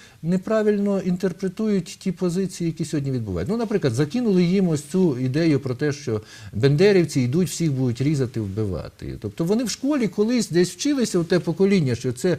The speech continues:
бендерівці, які різали там мирних громадян. І сьогодні переконати це покоління дуже важко. Тобто тут грає вже не раціональність, а емоція. І ця емоція підкріплена отим глибинним знанням.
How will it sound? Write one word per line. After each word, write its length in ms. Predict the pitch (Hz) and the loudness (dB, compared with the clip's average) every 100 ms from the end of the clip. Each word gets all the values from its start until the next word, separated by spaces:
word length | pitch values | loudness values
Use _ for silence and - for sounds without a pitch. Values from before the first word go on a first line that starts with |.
| - - - | -4 -18 -6
бендерівці, 640 | 120 165 185 185 151 143 | 2 4 6 6 6 4
які 260 | 151 139 175 | 2 2 2
різали 500 | 180 156 123 127 123 | 4 4 4 2 2
там 260 | - 131 131 | 0 -2 2
мирних 540 | 147 120 131 120 - | 2 2 0 -2 -2
громадян. 680 | 113 117 143 147 113 80 62 | 0 0 0 0 -2 -4 -6
І 60 | 98 | -6
сьогодні 500 | - 202 285 277 196 - - | -2 0 0 0 -2 -4 -4
переконати 540 | 180 180 233 254 262 247 | 0 2 2 -2 -2 -4
це 160 | 226 | -2
покоління 480 | 208 208 226 233 220 | -4 -2 -2 0 -2
дуже 260 | 202 220 233 | -2 -4 -2
важко. 480 | 202 101 - - - _ - - - | -2 -2 -4 -12 -18 _ -20 -20 -4
Тобто 360 | 151 151 - | -4 -2 -2
тут 280 | 165 226 214 | -2 -2 0
грає 440 | 156 165 196 196 185 | 2 2 2 4 4
вже 400 | 175 156 190 185 | 2 0 0 0
не 460 | 170 185 185 180 - - - | 2 2 2 0 -4 -14 -10
раціональність, 960 | - 160 160 226 262 349 294 135 110 - | -2 0 0 -2 -2 -2 0 2 0 -2
а 80 | 170 | -2
емоція. 800 | 226 285 311 277 - - 80 76 - - | 0 0 0 -2 -2 -6 -6 -8 -12 -10
І 80 | |
ця 240 | 101 185 202 | -6 -2 0
емоція 420 | 214 320 - 196 | 0 -2 -2 -2
підкріплена 640 | - 170 208 254 233 202 | 0 -4 0 -2 2 2
отим 240 | 180 170 180 | 2 2 2
глибинним 720 | 127 151 180 220 175 135 113 | 4 4 4 4 4 2 0
знанням. 500 | 101 104 87 71 58 | -2 -2 -2 -4 -8